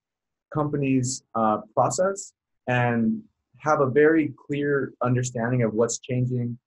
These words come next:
what's being improved. Um, and it also helps people participate in code reviews to make suggestions and so forth. So some stuff you want to avoid is limited communication. So, um, maybe not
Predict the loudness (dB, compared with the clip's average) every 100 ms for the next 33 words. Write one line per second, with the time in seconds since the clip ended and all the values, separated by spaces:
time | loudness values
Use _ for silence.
0 | _ 0 0 0 -2 0 0 -2 -6 -2
1 | 0 0 2 2 2 0 -6 _ -4 -4
2 | -4 -6 -12 _ _ _ _ _ _ _
3 | _ _ _ _ _ _ _ _ -2 2
4 | 2 4 2 2 0 0 0 -4 -2 -2
5 | -2 -4 -4 -2 -2 -2 -2 0 2 2
6 | 2 0 0 0 -2 -2 -4 0 0 0
7 | -2 -4 -6 -10 -16 _ _ _ _ -8
8 | -4 0 0 -2 -8 -10 _ _ _ _
9 | _ _ -4 0 0 0 2 2 2 2
10 | 2 2 2 4 6 4 2 0 -2 -2
11 | -2 0 0 -2 -4 -4 -2 -2 -4 -4
12 | -4 -6 -8 -14 _ -4 2 4 6 4
13 | 2 0 -2 -4 -10 -4 -2 2 2 2
14 | 0